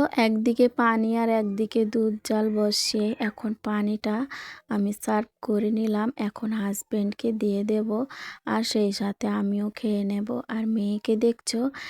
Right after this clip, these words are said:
মানে, নিজে থেকেই নিবে, আমার কাছ থেকে নিল না, নিজে থেকে নিতে গিয়ে গরম হয়ে রয়েছে, তখন ওটা আবার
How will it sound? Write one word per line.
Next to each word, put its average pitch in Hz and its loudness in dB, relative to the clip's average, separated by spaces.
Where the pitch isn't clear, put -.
মানে, 202 0
নিজে 220 2
থেকেই 240 2
নিবে, 208 2
আমার 208 0
কাছ 208 -2
থেকে 220 -4
নিল 208 0
না, 220 -4
নিজে 208 2
থেকে 208 -2
নিতে 208 0
গিয়ে 208 0
গরম 202 0
হয়ে 220 -2
রয়েছে, 233 -2
তখন 220 -6
ওটা 202 -4
আবার 214 -2